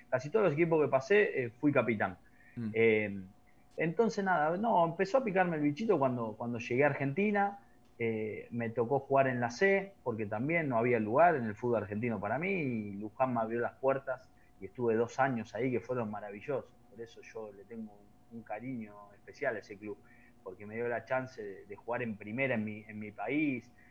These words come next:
Speaker 1: de que puede estar mi vieja, mi viejo, mi hijo, mis amigos en una tribuna, y eso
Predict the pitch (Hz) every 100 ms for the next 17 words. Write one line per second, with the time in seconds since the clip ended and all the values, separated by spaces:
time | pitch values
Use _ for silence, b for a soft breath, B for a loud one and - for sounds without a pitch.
0 | - 101 101 113 135 - 127 117 110 117
1 | 135 120 104 107 107 131 123 107 104 117
2 | 131 - 101 104 101 101 117 131 117 113
3 | 117 113 104 127 160 123 107 117 151 -
4 | 117 107